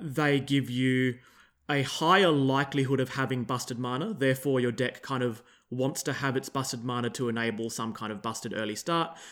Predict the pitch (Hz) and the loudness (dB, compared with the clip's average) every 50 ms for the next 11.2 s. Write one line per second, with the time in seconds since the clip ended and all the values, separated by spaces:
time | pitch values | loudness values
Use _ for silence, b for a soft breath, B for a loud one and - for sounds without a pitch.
0 | B B _ - 135 127 123 123 127 131 120 123 117 117 113 110 110 - 165 - | B B _ -2 0 0 0 0 0 -2 0 0 0 0 0 -2 -2 -4 -6 -8
1 | 117 107 101 - - 156 151 147 143 156 151 147 147 147 B B B B B B | -8 -8 -8 -6 -4 -4 -4 -2 -2 0 0 0 0 -2 B B B B B B
2 | B B - 143 139 139 135 139 - - - - _ _ _ _ _ - 190 180 | B B -2 0 2 2 2 2 0 -4 -14 -20 _ _ _ _ _ 4 8 8
3 | 180 180 180 180 175 160 139 143 151 156 156 143 135 143 139 147 143 - 135 - | 10 10 10 10 8 6 4 2 4 4 4 4 4 2 0 0 0 -2 -2 2
4 | 220 226 220 185 156 139 143 135 131 139 139 135 135 135 135 139 - - - 151 | 6 6 6 6 6 4 2 2 2 4 4 6 6 6 4 4 2 0 -2 -2
5 | 139 147 151 135 - - 143 139 139 156 190 190 180 - 277 320 320 240 185 170 | 0 0 0 -2 0 0 0 0 2 2 2 0 2 0 0 2 4 4 4 4
6 | 175 175 175 160 - - - 254 320 285 - 330 262 170 127 127 131 127 113 110 | 4 4 2 0 -2 -2 0 0 0 0 0 0 0 2 2 2 0 0 0 -2
7 | - - 156 160 165 156 156 156 156 151 147 b b b b b b _ - 208 | -4 -2 0 2 2 2 2 0 0 -2 -6 b b b b b b _ 4 6
8 | 202 185 - 170 143 - 147 147 139 131 127 120 107 113 - 143 139 135 131 127 | 6 6 6 4 2 2 0 0 2 2 2 0 -2 -2 0 2 4 4 2 0
9 | 120 117 - 156 139 131 127 117 123 117 107 117 113 110 110 - 120 120 120 120 | -2 -2 0 0 2 2 2 0 -2 -2 -2 -2 -4 -4 -4 -4 -4 -4 -2 -4
10 | 120 - B B B B B B B B _ - 151 139 143 143 139 135 135 139 | -4 -6 B B B B B B B B _ 0 2 4 4 4 4 4 2 2
11 | 135 131 - | 0 -2 -4